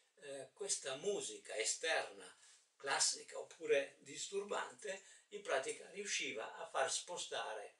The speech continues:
le piante fisicamente. Chiaramente la radice non si poteva muovere, ma il corpo della pianta si spostava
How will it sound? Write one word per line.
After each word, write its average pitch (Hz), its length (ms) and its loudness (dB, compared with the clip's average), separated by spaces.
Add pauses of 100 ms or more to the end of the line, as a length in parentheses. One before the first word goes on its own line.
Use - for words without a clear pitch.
(480)
le 165 160 -10
piante - 520 -6
fisicamente. - 840 0
Chiaramente 117 500 -2
la 110 100 0
radice 127 380 -2
non - 80 -10
si - 160 -6
poteva - 440 -6
muovere, - 500 -2 (800)
ma - 160 -6
il - 100 -8
corpo - 400 -2
della 98 240 -8
pianta - 580 -6 (580)
si - 280 -6
spostava - 880 -4